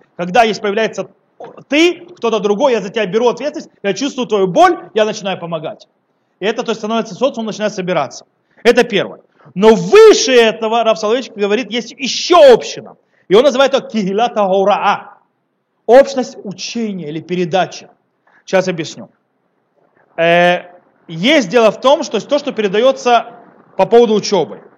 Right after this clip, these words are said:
Настоящий учитель, говорит Рав Соловейчик, по-настоящему соединяет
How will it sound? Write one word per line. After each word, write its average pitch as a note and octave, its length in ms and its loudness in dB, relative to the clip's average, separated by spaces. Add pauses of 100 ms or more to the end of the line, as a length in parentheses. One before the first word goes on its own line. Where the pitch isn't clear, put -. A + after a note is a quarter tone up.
(440)
Настоящий B3 580 2
учитель, C4 720 -2
говорит F#3 480 -2
Рав F#3 120 0
Соловейчик, F#3 640 -6 (440)
по-настоящему A3+ 920 -2
соединяет G#3 1040 -8